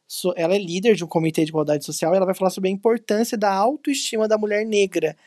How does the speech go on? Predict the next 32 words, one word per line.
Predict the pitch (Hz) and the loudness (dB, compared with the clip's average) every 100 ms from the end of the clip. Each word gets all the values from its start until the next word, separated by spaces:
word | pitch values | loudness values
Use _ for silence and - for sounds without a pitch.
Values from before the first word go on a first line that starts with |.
| _ _ - | _ _ -2
pra | 175 170 170 170 | 2 2 2 -2
sua | - 185 | -2 -2
autonomia | 180 - 185 185 175 175 | 0 0 -2 0 2 2
na | |
sociedade. | 180 190 208 202 151 156 | 0 -2 -2 2 0 0
Então, | 160 175 | -2 0
acho | 180 | 0
que | - | -2
tem | 196 | -2
tudo | 226 | 2
a | |
ver | 226 202 | 2 2
com | |
o | - | 2
que | |
a | 175 | -4
gente | 180 | -2
tá | 175 | -6
falando | - 170 | -4 -4
aqui, | 160 165 185 - - - 180 | 2 4 4 0 -14 -10 0
dos | 202 | 0
direitos | 196 190 180 190 180 | 2 2 2 -2 -4
raciais, | 170 - 160 143 170 170 | -4 0 0 2 2 0
e | 165 165 | -6 -4
com | - 180 | 0 2
certeza | 180 175 165 | 2 2 0
isso | 160 165 | -4 0
vai | 156 190 | 0 0
também | 180 165 | 0 -2
entrar | 160 165 | 0 0
em | 156 | -2
pauta. | - 139 147 - 220 | -2 0 0 -2 -6